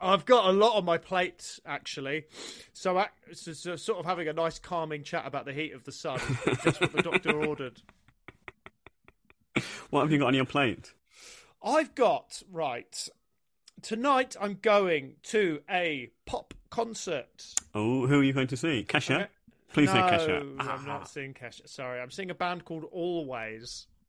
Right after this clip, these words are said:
Speaker 2: They sound quite bad.
Speaker 1: I'm not that big a fan.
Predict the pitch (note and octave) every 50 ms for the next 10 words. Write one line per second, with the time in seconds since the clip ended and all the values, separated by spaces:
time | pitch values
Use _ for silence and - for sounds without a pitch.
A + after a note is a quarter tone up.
0 | - - - - _ _ _ - G2 F#2+ - - D#2 E2 F2 - - _ - -
1 | - D#2+ - F#2 - F#2 G2+ G#2+ - - - _ - - _ - - - - -
2 | C#3+ C#3+ D3+ D3 C#3 C#3+ D#3 D#3+ D#3 C#3+ - C#3 C3 A2+ - C3 A2+ A#2+ - -
3 | B2 A2 G#2+ G#2+